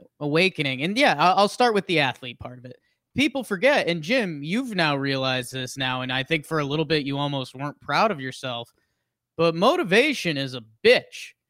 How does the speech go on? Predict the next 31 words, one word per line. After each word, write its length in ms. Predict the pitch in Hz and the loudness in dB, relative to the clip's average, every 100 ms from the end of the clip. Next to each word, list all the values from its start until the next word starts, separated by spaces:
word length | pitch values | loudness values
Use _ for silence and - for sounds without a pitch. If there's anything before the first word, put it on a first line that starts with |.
| _ _ - | _ _ -6
And 200 | 151 151 - | -2 -2 0
athletes 640 | 190 302 - 339 240 - | 0 -2 -4 -2 -2 -4
remember 600 | 156 143 139 220 214 143 | -6 -4 0 0 0 -4
stuff. 540 | - - 120 120 - _ | -6 -14 -14 -16 -20 _
And 260 | 143 143 143 | 0 0 0
I 220 | 151 202 | 0 2
know 160 | 269 269 | 2 2
there's 220 | 240 214 | 2 2
been 220 | 226 214 | 0 0
a 140 | 196 165 | -2 -4
couple 320 | 170 180 233 | -2 -2 -2
people 440 | - 208 185 202 190 | 0 0 0 0 2
on 240 | 180 165 _ _ _ - | 0 -4 _ _ _ -18
Twitter 420 | - 226 160 180 190 | -2 4 6 4 4
that 180 | 165 | 2
you've 240 | 160 165 135 | 2 0 0
eyed 360 | 147 156 160 | 2 4 4
along 340 | 156 156 156 147 | 2 0 0 0
your 160 | 151 | -4
climb 400 | - 156 147 139 139 | -6 -4 -2 0 -2
up 200 | 143 - | -4 -4
that 120 | 139 | -4
you're 160 | 139 135 | -4 -4
like, 220 | 123 120 | -4 -4
"I'm 120 | 143 220 | -4 -4
gonna 100 | 165 | -4
catch 400 | - 165 147 - | -4 -4 -4 -4
that 220 | 127 117 | -6 -4
M 180 | 131 127 | -4 -2
F 220 | 170 - | -2 -4
er," 180 | 107 | -18